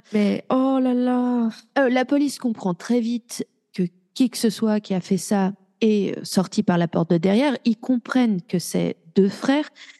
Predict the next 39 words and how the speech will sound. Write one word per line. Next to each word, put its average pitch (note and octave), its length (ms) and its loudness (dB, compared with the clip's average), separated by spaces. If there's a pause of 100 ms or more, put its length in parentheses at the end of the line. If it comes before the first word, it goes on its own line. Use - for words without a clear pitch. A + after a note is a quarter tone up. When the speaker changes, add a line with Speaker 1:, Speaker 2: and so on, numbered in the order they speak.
(120)
Speaker 2:
parce G3 160 2
que G#3+ 100 2
c'est G3 120 -2
ce - 80 -6
que G3 100 0
Daniel F#3+ 440 2
a E3+ 100 2
dit G3 220 -2
au F3+ 60 2
téléphone, « F3 600 0
My E3+ 180 0
brothers », F3 720 -2 (240)
euh, A#2 360 -2
donc - 200 -8
voilà. G#3+ 260 -2 (320)
Et G#3 80 4
ils F#3+ 80 0
comprennent, G#3 440 -2
merde, G3+ 240 -4
ils F3 60 -6
sont F3 160 -4
allés F#3+ 220 2
dans, E3 340 2
dans D#3+ 140 2
le E3+ 100 2
petit - 220 -4
bois, F#3+ 200 2
quoi. - 200 -6 (320)
Alors, F3+ 280 2
Ken G3+ 200 2
Slantien, G#3 540 2 (100)
ils F3 100 0
font F3+ 180 0
venir, G3 480 0
euh, E3 240 2
des D#3+ 120 0
chiens, G#3 320 -2 (240)
pisteurs. - 500 -2
Speaker 1:
Mm. F3+ 100 -6